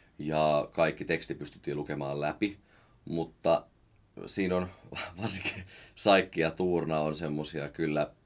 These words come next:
ne tykkää tehdä aika silleen pitkän kautta, sanotaanko vaikka näin nätisti, että ne molemmat esitykset, siis sekä Slava että Mustasaara, olisi varmaan kestänyt lähemmäs neljä tuntia. Niin kuin kaikki ne, jollei niitä olisi leikelty pitkin matkaa. Ja sehän aiheuttaa toki sen, että kun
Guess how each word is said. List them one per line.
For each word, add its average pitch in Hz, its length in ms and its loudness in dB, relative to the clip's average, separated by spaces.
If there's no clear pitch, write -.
ne 95 80 0
tykkää 98 340 6
tehdä 98 180 4
aika 87 300 6
silleen 85 320 2
pitkän 80 400 4
kautta, 71 400 -2
sanotaanko 76 500 -6
vaikka 73 240 -4
näin 80 180 -2
nätisti, 78 380 -4
että - 420 -6
ne 85 220 -2
molemmat 90 400 2
esitykset, 76 520 -6
siis 73 220 -6
sekä 76 180 -6
Slava 73 400 -2
että 73 200 -10
Mustasaara, 76 480 -6
olisi 69 120 -10
varmaan 73 220 -8
kestänyt 76 320 -10
lähemmäs 76 300 -8
neljä 78 260 -4
tuntia. 64 400 -8
Niin 80 160 -4
kuin 76 200 -4
kaikki 78 300 0
ne, 73 140 -2
jollei 78 240 0
niitä 76 160 -6
olisi 76 160 -4
leikelty 78 460 -2
pitkin 80 360 -4
matkaa. 78 400 -2
Ja 78 80 0
sehän 85 240 -2
aiheuttaa 82 480 0
toki 76 200 -6
sen, 78 200 -6
että 78 180 -10
kun 73 280 -8